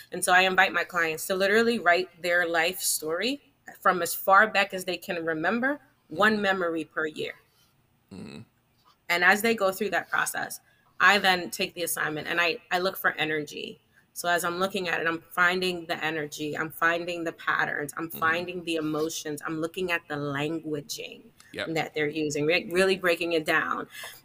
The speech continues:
Speaker 1: And then we meet together in a session and we go through it, right? Now I have them read it to me. I already did my part, but now I want them to
Speaker 2: Mm-hmm.
Speaker 1: read it to me because now I wanna see how they're reacting to what they're reading.
Speaker 2: Yeah.
Speaker 1: And what I had one client where we were able to basically identify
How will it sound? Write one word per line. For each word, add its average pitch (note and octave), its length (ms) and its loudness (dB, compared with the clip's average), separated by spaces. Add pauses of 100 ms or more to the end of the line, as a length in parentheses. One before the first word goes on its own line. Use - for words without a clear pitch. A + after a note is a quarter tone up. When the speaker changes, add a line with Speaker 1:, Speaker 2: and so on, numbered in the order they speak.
(100)
Speaker 1:
And F#3 260 8
then F#3 180 10
we F#3 120 4
meet G3 220 6
together G#3 320 6
in A3 80 4
a A#3+ 40 6
session E3 420 -2 (120)
and D#3+ 160 0
we F3+ 100 -2
go D3+ 180 -2
through - 260 -2
it, - 160 -8
right? E3+ 140 -2
Now F#3+ 180 8
I A3+ 60 10
have G#3 200 6
them D#3 200 -2
read B3 180 2
it - 140 2
to - 100 -6
me. - 220 -18
I F#3+ 60 8
already C4 260 8
did G#3 180 2
my F#3 140 4
part, - 300 -2
but F3 80 -4
now F#3 140 4
I G3+ 40 0
want G#3 120 0
them F3+ 120 -6
to E3+ 80 -6
Speaker 2:
Mm-hmm. F3+ 80 -6
Speaker 1:
read A3+ 120 2
it G3+ 80 -4
to F3+ 60 -4
me E3+ 80 -6
because E3 160 -6
now F#3 160 6
I F#3+ 40 2
wanna E3 200 0
see D#3+ 260 -4
how D#3+ 220 -2
they're F#3+ 240 -2
reacting - 560 -10 (160)
to - 160 -8
what - 220 -14
they're F#2+ 200 -12
reading. - 340 -20 (580)
Speaker 2:
Yeah. - 180 -16
Speaker 1:
And G3 200 6
what F#3+ 220 8
I G3+ 180 12
had A3 200 4
one G3+ 200 4
client D#3 420 -2
where F3 180 0
we F#3+ 120 -4
were F#3+ 180 2
able F3+ 280 -2
to F#3 140 -4
basically B3 440 2
identify G3 540 0